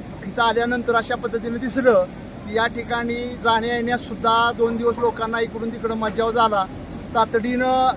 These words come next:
ग्रामपंचायतीनं आम्हाला कळल्यानंतर आम्ही इथे येऊन पाहिलं आणि त्या पुलाच्या थराचं जे वरचं होतं पडलेलं सगळं भाग, तो आम्ही तातडीनं जीसीबीच्या साह्यानं तो निकामी करण्याचा प्रयत्न,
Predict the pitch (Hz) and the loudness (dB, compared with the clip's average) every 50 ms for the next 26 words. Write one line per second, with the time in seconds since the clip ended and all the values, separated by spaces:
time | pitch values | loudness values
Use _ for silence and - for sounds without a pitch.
0 | 208 196 226 226 233 233 214 247 240 220 233 233 226 - 240 240 233 247 247 254 | 0 -2 0 0 0 0 0 -2 -2 -2 -2 -2 -2 -2 -4 -4 -2 0 0 -2
1 | 254 247 196 - - - 202 214 214 220 220 226 233 226 - 233 233 226 220 226 | -2 -4 -8 -10 -10 -8 -6 -4 -2 -2 0 0 0 -2 -2 0 0 2 2 0
2 | 233 240 233 226 233 226 226 226 233 226 - 233 233 220 - - 226 208 214 214 | 0 -2 -2 0 0 0 0 0 -2 -4 -4 -4 -6 -4 -2 0 2 2 4 6
3 | 247 254 202 180 175 - - - - - - 180 196 208 202 240 233 220 226 233 | 6 6 6 6 2 0 -12 -14 -14 -10 -6 -6 -6 -4 -4 -6 -6 -4 -2 0
4 | 226 233 226 208 247 247 240 220 214 214 214 214 233 240 240 247 247 240 240 240 | 0 0 0 0 -2 -2 -2 -2 -2 0 0 0 0 0 2 2 0 0 0 2
5 | 233 233 240 226 214 - - 247 240 240 240 226 233 247 - 254 254 220 208 247 | 2 4 4 2 2 2 2 2 4 4 4 4 2 0 0 0 0 4 6 6
6 | 247 247 247 240 - 233 233 233 240 226 226 220 220 208 - - - - - - | 6 6 6 4 2 0 2 2 4 4 4 2 2 0 0 -4 -14 -14 -14 -14
7 | - - 233 226 233 233 226 226 233 233 233 - - 240 226 - 226 208 233 233 | -6 0 2 2 4 4 2 0 -2 -4 -4 -2 0 0 0 0 -2 -2 -2 -4
8 | 233 226 196 233 220 - 240 214 220 220 233 240 - - 233 208 220 226 226 240 | -6 -6 -6 -6 -6 -6 -8 -10 -8 -6 -6 -4 -2 0 0 2 4 4 4 4
9 | 262 247 220 214 - - - - - - - - 233 226 233 233 233 233 220 - | 4 2 2 2 -2 -6 -12 -14 -14 -14 -4 2 4 4 4 4 2 0 -2 -2
10 | 226 226 233 226 226 233 220 220 220 208 220 220 - 220 220 208 - 226 226 240 | -2 -2 -2 -2 -4 -4 -4 -4 -4 -6 -6 -4 -2 -2 -2 -2 -2 -2 0 0
11 | 233 | 0